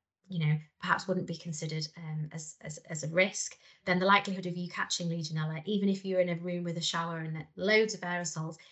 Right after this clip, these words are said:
is significantly lower. Um, and I think people sort of misconstrue that. So I'd say make sure, um, that you're not just following L eight and H S G two seven four, but you're also considering other documents that are, um,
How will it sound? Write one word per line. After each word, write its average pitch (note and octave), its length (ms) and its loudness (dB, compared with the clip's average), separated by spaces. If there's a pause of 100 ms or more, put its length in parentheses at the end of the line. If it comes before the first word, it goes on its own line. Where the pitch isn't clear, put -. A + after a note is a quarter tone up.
(140)
is G3 120 -2
significantly F#3+ 680 -2
lower. D#3+ 420 0 (380)
Um, D#3+ 280 0
and F3 80 -2
I E3+ 60 -2
think E3 240 -2
people F#3+ 260 -4
sort F3+ 220 -2
of D3+ 60 -10
misconstrue E3+ 800 -6
that. C#3+ 220 -4 (280)
So F3 340 6
I'd F#3 180 -2
say F3+ 440 2 (220)
make G3 220 2
sure, E3+ 500 2 (140)
um, D#3+ 320 -2 (180)
that C#3+ 100 -4
you're F3+ 120 2
not F#3 260 2
just - 240 -4
following D#3+ 520 -2
L E3+ 120 -2
eight D3+ 200 -4
and D#3 120 -6
H D#3+ 220 -8
S D#3+ 80 -8
G D#3 220 -6
two D#3+ 180 -6
seven D#3 320 -4
four, D3+ 260 -8 (220)
but F#3 80 0
you're F#3 120 6
also F#3 220 4
considering E3+ 520 -2
other D#3+ 120 -4
documents D#3 540 -4
that - 160 -6
are, D#3+ 260 -2 (320)
um, D#3 220 0